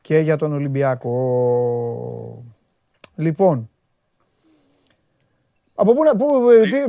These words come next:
Speaker 1: από πού γουστάρεις να αρχίσουμε; Πες, ε, ε, πες, ε, βα-,
Speaker 2: Ε,
Speaker 1: βάλε εσύ το
Speaker 2: από
Speaker 1: πρώτο.
Speaker 2: τη-, από την είδηση θα ξεκινήσουμε.
Speaker 1: Τότε σε, πάμε.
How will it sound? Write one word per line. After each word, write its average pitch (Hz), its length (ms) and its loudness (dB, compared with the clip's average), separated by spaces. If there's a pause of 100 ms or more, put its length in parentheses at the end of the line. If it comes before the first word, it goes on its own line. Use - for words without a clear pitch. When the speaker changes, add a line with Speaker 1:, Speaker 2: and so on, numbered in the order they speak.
(140)
Speaker 1:
από 240 140 2
πού 269 80 -2
γουστάρεις 240 340 0
να 196 60 0
αρχίσουμε; 220 600 -4 (120)
Πες, 233 280 0
ε, 185 240 0
ε, 185 120 -2
πες, 226 280 0
ε, 202 80 0
βα-, 190 180 -4
Speaker 2:
Ε, 214 100 0
Speaker 1:
βάλε 240 220 4
εσύ 196 300 0
το 180 100 -4
Speaker 2:
από 175 140 0
Speaker 1:
πρώτο. 185 140 -2 (140)
Speaker 2:
τη-, - 60 -20 (600)
από 123 280 -16
την 135 180 -10
είδηση 120 500 -10 (320)
θα 101 120 -20
ξεκινήσουμε. - 680 -20
Speaker 1:
Τότε 180 240 2
σε, 175 160 -2
πάμε. 165 460 -4